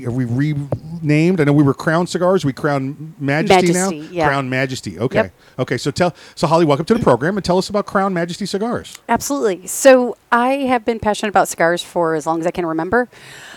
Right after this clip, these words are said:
Speaker 2: Um, been smoking regularly for a really long time, and I reached this point where I wanted to step it up a notch. Um, for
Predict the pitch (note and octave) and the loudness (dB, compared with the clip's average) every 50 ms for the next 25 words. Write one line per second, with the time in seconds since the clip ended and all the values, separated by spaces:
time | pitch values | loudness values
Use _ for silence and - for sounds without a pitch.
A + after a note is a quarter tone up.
0 | - - G#3+ G3+ G3 F#3 F#3 F#3 F#3+ G#3 G3 - - D#4+ F4 E4 D4+ B3 F#3+ F#3 | -4 0 4 4 4 2 0 -4 -4 -4 -4 -2 0 -2 0 0 0 0 2 0
1 | F3+ E3 F#3 F3+ F3+ F#3 F3+ F3 F3+ F3 F3 - - - F3+ E3+ E3 E3 F3 F#3 | 0 2 0 -2 0 0 -2 -2 -4 -6 -6 -8 -8 -6 -6 -4 -4 -4 -6 -4
2 | F3 E3+ E3 E3 E3 E3 D#3 - - F3 E3 D#3 D#3+ D#3 D3 D#3 - - F3 F3 | -4 -4 -4 -4 -4 -6 -6 -8 -8 -8 -8 -6 -6 -8 -8 -10 -8 -6 -6 -6
3 | E3+ E3+ D#3 - - F3+ F#3 F3+ G3+ B3+ B3+ - - C4+ A#3 - - - A3+ A3 | -6 -6 -8 -4 -4 -4 -4 -4 -6 -10 -12 -12 -12 -14 -14 -14 -8 -6 -6 -6
4 | A3 A3 - - G3 F#3+ F#3+ F3+ F3 E3+ F3 F3 E3+ E3 - - - F3 F3+ E3+ | -6 -8 -10 -12 -8 -4 -2 -2 0 0 -2 -2 -4 -4 -8 -6 -4 -4 -4 -2
5 | F3 F#3+ F#3 F3+ E3+ - - - - G3+ F#3 F3 E3+ E3+ E3+ F3 D#3 - - G3+ | -2 -4 -4 -4 -6 -8 -16 -14 -10 -8 -6 -6 -4 -4 -6 -6 -8 -6 -4 -4
6 | E3 - E3+ D#3 - E3+ D3+ B2+ F#2 - - - - - - F#3+ F3+ F3 E3+ E3+ | -4 -4 -4 -8 -8 -8 -12 -12 -12 -12 -16 -20 -20 -14 -8 -6 -6 -6 -6 -6
7 | E3+ - - A#3+ A3 G#3 G3 | -10 -10 -4 -4 -4 -4 -4